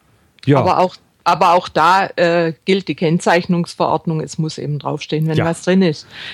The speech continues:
Speaker 2: Ja, und dann gibt's eine Limo, die ist eigentlich, glaub ich, durch Zufall mal entstanden. Das ist die Bionade. Das ist auch ein Gärprozess, der da entsteht.
Speaker 1: Das wird so ähnlich
Speaker 2: Und
Speaker 1: wie Bier produziert.
Speaker 2: Ja, ähnlich wie Bier. Da ist auch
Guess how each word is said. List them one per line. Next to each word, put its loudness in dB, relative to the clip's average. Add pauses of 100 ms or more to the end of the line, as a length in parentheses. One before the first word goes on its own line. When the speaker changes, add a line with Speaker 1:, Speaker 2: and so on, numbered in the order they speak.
(140)
Speaker 2:
Ja, 4
und 2
dann 2
gibt's -6
eine 2
Limo, 2
die -2
ist -2
eigentlich, -2
glaub 0
ich, -4
durch -4
Zufall -2
mal 2
entstanden. 0 (480)
Das -4
ist -6
die 0
Bionade. 2
Das -6
ist -2
auch 2
ein 2 (100)
Gärprozess, -2
der -2
da 0
entsteht. 0
Speaker 1:
Das 2
wird 0
so 0
ähnlich 2
Speaker 2:
Und -2
Speaker 1:
wie 2
Bier 0
produziert. -6
Speaker 2:
Ja, 4
ähnlich 0
wie -4
Bier. 0
Da 0
ist -6
auch -2